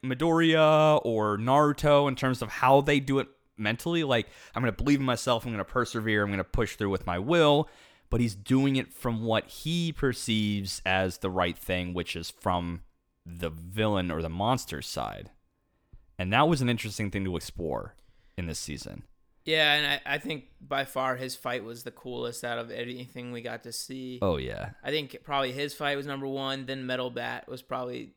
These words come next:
Speaker 2: the second cool fight.
Speaker 1: Mm-hmm.
Speaker 2: Um, and then I think probably Suryu was the other cool fight.
Speaker 1: Suryu,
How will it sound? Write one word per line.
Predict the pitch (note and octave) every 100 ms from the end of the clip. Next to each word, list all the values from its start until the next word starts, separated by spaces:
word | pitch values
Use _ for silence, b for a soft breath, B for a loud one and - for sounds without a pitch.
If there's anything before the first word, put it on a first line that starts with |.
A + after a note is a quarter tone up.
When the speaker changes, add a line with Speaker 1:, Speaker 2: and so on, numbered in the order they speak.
| -
Speaker 2:
the | -
second | B2+ B2 C3
cool | - C3+
fight. | C3 C#3 C3+ C3+ - _ -
Speaker 1:
Mm-hmm. | A#2+ C3 A#2 - _ _ _ _ _ _ B2+
Speaker 2:
Um, | C3 B2 B2 A#2+ A#2 A#2 _ -
and | B2 B2 B2 B2 A#2+ A2+ _ _ -
then | C3 C#3
I | B2+
think | A#2+ C3 -
probably | C3+ A#2+
Suryu | A#2 - B2+ A#2+ B2 A#2+ A#2+
was | B2
the | B2
other | B2 B2
cool | A#2+ B2+ B2
fight. | - B2+ A#2 b b b
Speaker 1:
Suryu, | - B2 B2 A2+ G#2